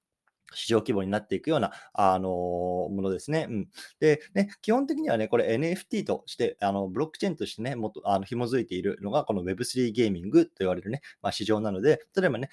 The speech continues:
ゲーム内のキャラクターであるとか、ね、あの、その中のアイテムとかっていうのがね、こう、エヌエフティーとして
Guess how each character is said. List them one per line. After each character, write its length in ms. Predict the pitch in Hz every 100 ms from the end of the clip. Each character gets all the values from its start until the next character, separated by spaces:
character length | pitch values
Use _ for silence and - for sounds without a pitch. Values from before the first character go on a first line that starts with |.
| - -
ゲ 100 | 123
ー 60 |
ム 80 | 110
内 120 | 90
の 120 | 82 -
キ 80 |
ャ 40 | 104
ラ 100 | 117
ク 100 | -
タ 140 | 110
ー 20 |
で 80 | 104
あ 80 | 104
る 80 | -
と 80 | -
か、 160 | - _ -
ね、 140 | 160 - -
あ 280 | 95 92 92
の、 320 | 92 90 92
そ 100 | 92
の 80 | 117
中 180 | 151 127
の 160 | -
ア 60 | 98
イ 80 | 104
テ 100 | 101
ム 80 | 101
と 60 |
か 100 | -
っ 80 | -
て 80 | 175
い 0 |
う 40 |
の 60 | 185
が 80 | 110
ね、 120 | 123 -
こ 140 | 101 -
う、 60 |
エ 60 | 101
ヌ 80 | 113
エ 80 |
フ 80 | 110
テ 80 | 120
ィ 60 | 104
ー 40 |
と 60 | -
し 100 | -
て 180 | 190